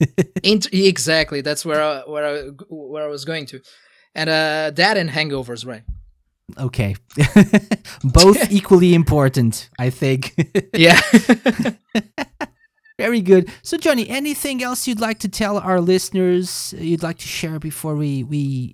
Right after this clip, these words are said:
Speaker 1: I know I, I let you go?
Speaker 2: Uh, just, you know, just have fun, man. Uh, one of the things that, uh, uh, or, or actually the, the reason why I got into, into this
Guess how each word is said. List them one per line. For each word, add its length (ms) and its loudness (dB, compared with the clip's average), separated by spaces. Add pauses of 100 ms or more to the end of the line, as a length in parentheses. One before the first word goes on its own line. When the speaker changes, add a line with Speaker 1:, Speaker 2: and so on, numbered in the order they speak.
Speaker 1:
I 60 -2
know 180 2
I, 80 -2 (180)
I 120 0
let 240 -2
you 80 -2
go? 440 2 (460)
Speaker 2:
Uh, 260 -2
just, 380 -4
you 60 -6
know, 100 -8
just 320 -8
have 160 -8
fun, 320 -8
man. 220 -16 (100)
Uh, 280 -12 (480)
one 120 -2
of 100 2
the 60 -14
things 300 -2
that, 320 -2
uh, 80 -14 (1160)
uh, 880 -18 (180)
or, 200 -14
or 320 -6
actually 280 -10
the, 120 -8
the 120 -12
reason 480 -4
why 140 -6
I 80 -6
got 240 -8
into, 460 -12
into 240 -12
this 500 -8